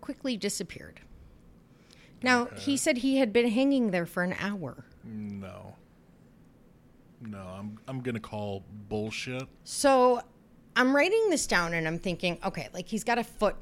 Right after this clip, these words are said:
Speaker 1: on a bike, right? You're leaning against a tree, so you're not, like, random, you know, randomly fucking swinging from a branch, right?
Speaker 2: Right.
Speaker 1: You couldn't put your fucking foot against the goddamn tree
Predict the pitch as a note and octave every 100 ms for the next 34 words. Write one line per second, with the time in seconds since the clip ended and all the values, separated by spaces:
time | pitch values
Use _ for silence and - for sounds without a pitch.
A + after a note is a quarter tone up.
0 | - F#3 D#3+ C#3 D#3+ C#3 A#2 - - -
1 | - - D#3 G#3 - - - - - -
2 | - - - - - - B3 A#3+ A3+ C4+
3 | E4 D#4+ B3 G3+ F3+ F3 F3+ - C#3+ -
4 | B2+ C#3 - D#3 E3+ F#3 F#3 F#3+ G3 E3
5 | D#3+ D#3+ D#3+ D#3+ - - G3 F3+ C3 B2
6 | E3 D3 C#3+ C#3+ C3 - C3+ C#3 - D#3
7 | C#3 A#2 B2 C#3 B2 A#2 A#2+ - - B2+
8 | G#2 F2+ G2 - - - - - - -
9 | - - - - D#4+ G#4+ G4 - G4 F#4
10 | - F4 E4+ D#4 - D#4+ F4 E4 E4 -
11 | C4+ C4+ C#4+ A#3+ D4+ C#4+ D4 D4+ F#4+